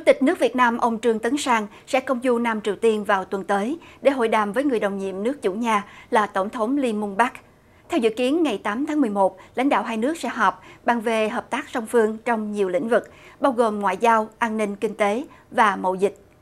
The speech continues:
Trong chuyến đi kéo dài ba ngày, trước khi rời Seoul vào ngày mười tháng mười một, ông Sang sẽ đến thăm các cơ sở công nghiệp chính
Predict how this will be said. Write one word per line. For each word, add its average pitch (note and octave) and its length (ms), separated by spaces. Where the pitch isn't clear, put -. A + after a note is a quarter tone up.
Trong C4+ 200
chuyến E4 180
đi D4 100
kéo D#4 140
dài A3 240
ba A3+ 140
ngày, G3+ 320
trước E4 180
khi G#3+ 200
rời G3+ 180
Seoul G#3+ 320
vào G3 160
ngày G3 140
mười F#3+ 240
tháng B3+ 240
mười A#3+ 80
một, G3+ 300
ông B3+ 160
Sang B3 280
sẽ A3+ 140
đến B3 180
thăm A#3 220
các C#4 220
cơ B3 80
sở - 160
công G#3+ 220
nghiệp F#3+ 200
chính A3 280